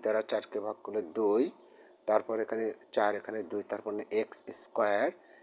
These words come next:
এখানে তিন, এখানে দুই, তার মানে এক, জেড স্কয়ার থেকে জেড বাদ দিলে থাকে জেড, প্লাস দুই দিয়ে দুইকে ভাগ দিলে এক,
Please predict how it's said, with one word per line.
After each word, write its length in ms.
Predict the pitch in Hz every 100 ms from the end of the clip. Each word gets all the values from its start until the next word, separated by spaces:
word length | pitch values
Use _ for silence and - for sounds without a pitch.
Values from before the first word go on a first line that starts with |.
| -
এখানে 220 | - 110 110 -
তিন, 140 | 113 113 107
এখানে 220 | 107 107 95 -
দুই, 240 | 107 98 117 - -
তার 120 | 107 107
মানে 160 | 104 107 -
এক, 360 | - 101 101 147 - - - -
জেড 140 | - 104 107
স্কয়ার 200 | - 104 -
থেকে 140 | 110 98
জেড 140 | 104 87
বাদ 160 | 101 98
দিলে 160 | - -
থাকে 240 | 98 - 131 - - - 269
জেড, 260 | - - - - - - - _ -
প্লাস 400 | 120 95 117 139 - - -
দুই 120 | 110 117
দিয়ে 120 | 110 107
দুইকে 220 | 107 110
ভাগ 160 | 104 104 98
দিলে 160 | 104 107 -
এক, 320 | 110 95 143